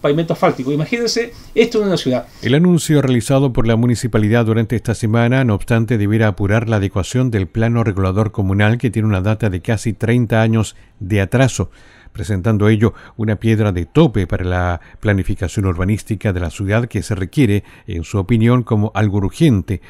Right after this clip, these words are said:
Speaker 2: teniendo en cuenta que Ancud será la primera ciudad de Chiloé de tener habilitada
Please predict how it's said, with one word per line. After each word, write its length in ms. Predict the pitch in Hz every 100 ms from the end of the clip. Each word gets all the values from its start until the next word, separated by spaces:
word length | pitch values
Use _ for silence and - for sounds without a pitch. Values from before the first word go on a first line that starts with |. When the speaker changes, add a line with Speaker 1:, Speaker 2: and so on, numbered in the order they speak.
| - _
Speaker 2:
teniendo 320 | - 147 196 139
en 100 | 95
cuenta 440 | 120 120 123 107
que 200 | 101 98
Ancud 600 | - 85 76 131 131 165 185 _ _
será 500 | - 92 104 107 143 - - -
la 180 | 85
primera 320 | - 92 113 107
ciudad 320 | 107 101 113
de 160 | 92
Chiloé 260 | - 98 139
de 140 | 147
tener 340 | 90 95 110 113
habilitada 760 | - 90 82 80 - 160 107